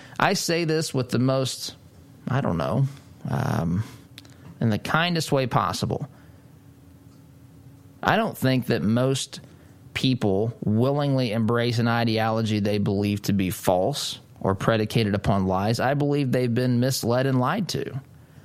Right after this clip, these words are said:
I believe they've not been educated. I believe that they,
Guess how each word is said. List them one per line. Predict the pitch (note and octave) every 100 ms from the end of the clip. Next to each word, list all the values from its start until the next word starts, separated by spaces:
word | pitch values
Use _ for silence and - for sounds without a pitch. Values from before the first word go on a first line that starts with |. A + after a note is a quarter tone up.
| - -
I | A#2 C3
believe | C3+ C3 C3+
they've | B2+ B2
not | B2+ A#2 A2+
been | B2+ B2 B2 - - - - D3
educated. | F3+ F#3+ - C2+ A#1+
I | D#2+ C3
believe | C3+ C3+ B2 C3 C3 C#3
that | B2+ -
they, | C3+ B2+ B2